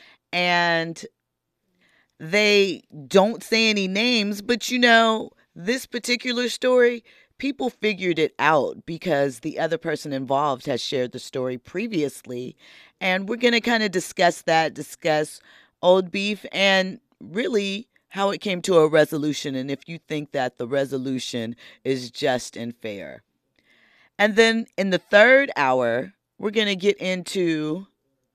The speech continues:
something special. You know, if you are a fan of the hit Starz series, Raising Kanan, that would be Power Book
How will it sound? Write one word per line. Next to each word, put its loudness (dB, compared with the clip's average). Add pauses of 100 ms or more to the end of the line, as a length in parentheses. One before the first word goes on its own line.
something -6
special. -4 (300)
You -6
know, 0
if -6
you -2
are 4
a 2
fan -2
of -4
the -2
hit -2
Starz 0
series, -4 (380)
Raising 0
Kanan, -4
that -8
would -6
be -6
Power -2
Book -6